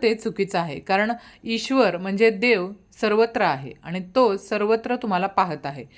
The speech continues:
जर तुम्ही विवस्त्र होऊन आंघोळ करत असाल तर हे मुख्यतः वरुण देवता, जलदेवतेचा अपमान करण्यासारखे आहे. विवस्त्र आंघोळ केल्यानं तुम्ही पापी होत आहात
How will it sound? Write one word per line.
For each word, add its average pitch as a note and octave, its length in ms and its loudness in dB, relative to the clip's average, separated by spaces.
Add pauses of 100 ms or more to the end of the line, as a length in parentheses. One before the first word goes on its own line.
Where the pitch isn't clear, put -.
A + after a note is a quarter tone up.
(260)
जर A#3+ 340 4
तुम्ही A3 220 -4
विवस्त्र G3+ 520 -4
होऊन A3 300 -2
आंघोळ F#3 340 -2
करत A3 280 -2
असाल D#3 360 -6 (120)
तर A#3+ 160 2
हे A#3 180 -2
मुख्यतः G3+ 560 -2 (340)
वरुण A#3+ 380 2
देवता, F3+ 420 0 (200)
जलदेवतेचा F#3+ 720 0 (100)
अपमान F#3 400 -2
करण्यासारखे F3 640 -4
आहे. C#3+ 280 -6 (400)
विवस्त्र C#4 460 -2
आंघोळ A#3 340 0
केल्यानं A#3 500 -2
तुम्ही G#3+ 220 -2
पापी A3 440 2
होत A#3+ 260 0
आहात F3+ 240 0